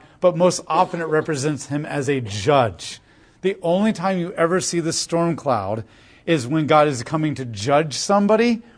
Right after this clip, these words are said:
or when he comes to give the law, which is judgments. So what he's referring to is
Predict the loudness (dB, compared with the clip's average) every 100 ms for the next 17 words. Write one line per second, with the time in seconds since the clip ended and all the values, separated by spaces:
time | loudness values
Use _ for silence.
0 | _ 2 2 4 -2 -2 -2 -2 -4 -2
1 | -2 -2 4 6 6 2 -14 _ _ _
2 | 0 0 0 -14 _ _ 0 0 -2 -8
3 | -14 _ _ _ _ _ _ -2 0 2
4 | -2 -14 _ -12 -12 -16 _ _ _ _
5 | _ _ _ -8 4 6 6 6 4 4
6 | 0 0 4 8 8 6 2 0 4 6
7 | 6 2 -2